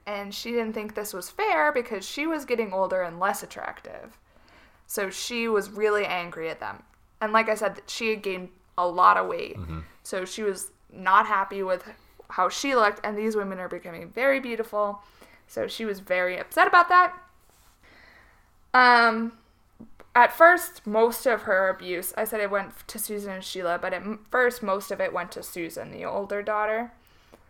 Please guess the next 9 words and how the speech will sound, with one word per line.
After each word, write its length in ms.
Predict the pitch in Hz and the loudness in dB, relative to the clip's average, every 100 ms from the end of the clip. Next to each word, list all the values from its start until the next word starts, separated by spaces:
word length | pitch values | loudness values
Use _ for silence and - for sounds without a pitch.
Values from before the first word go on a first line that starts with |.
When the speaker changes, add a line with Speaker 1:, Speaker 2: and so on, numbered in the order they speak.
| _ _ _ | _ _ _
Speaker 1:
She 320 | - - 285 302 | -14 -8 -4 -2
believed 680 | 311 285 254 233 254 254 | -2 -2 -2 -4 -6 -6
that, 300 | - 202 202 - _ _ _ _ _ | -2 0 0 -6 _ _ _ _ _
like 220 | 220 220 | -2 0
I 60 | 220 | -2
said, 400 | 220 226 214 - _ - | -4 -4 -6 -16 _ -14
Susan 380 | - 220 233 | -10 -6 -4
was 160 | 226 214 | -2 -2
very, 460 | 196 185 190 202 | 0 0 0 -2